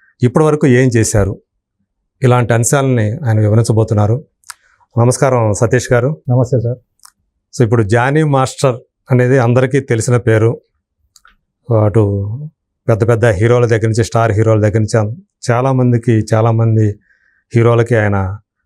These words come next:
Speaker 1: కొరియోగ్రఫీ అందించారు వాళ్ళ, వాళ్ళ పాటలకి. అట్లాగే ఒక లీడింగ్, అంటే ఇప్పుడు తెలుగు ఫిలిం ఇండస్ట్రీలో ఒక లీడింగ్ కొరియోగ్రాఫర్స్‌లో ఒకరుగా ఉన్నారు. So, ఎందుకని మీరు ఆయన మీద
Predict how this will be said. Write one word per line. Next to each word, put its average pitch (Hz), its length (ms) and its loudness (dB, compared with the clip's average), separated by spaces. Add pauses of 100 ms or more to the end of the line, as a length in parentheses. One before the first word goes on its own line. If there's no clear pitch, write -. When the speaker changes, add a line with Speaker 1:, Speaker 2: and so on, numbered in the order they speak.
(140)
Speaker 1:
కొరియోగ్రఫీ 110 920 0
అందించారు 117 500 2
వాళ్ళ, 98 140 -2
వాళ్ళ 98 200 -2
పాటలకి. 98 640 -4 (600)
అట్లాగే 120 500 -2 (420)
ఒక 110 360 -2 (180)
లీడింగ్, 131 480 0 (680)
అంటే 113 120 0
ఇప్పుడు 104 140 0
తెలుగు 120 260 2
ఫిలిం 120 300 0
ఇండస్ట్రీలో 110 460 0
ఒక 151 140 0
లీడింగ్ 117 460 2 (480)
కొరియోగ్రాఫర్స్‌లో 110 800 0
ఒకరుగా 107 360 0
ఉన్నారు. 92 400 -4 (680)
So, 131 60 4
ఎందుకని 160 520 2
మీరు 131 280 4
ఆయన 117 260 2
మీద 117 240 2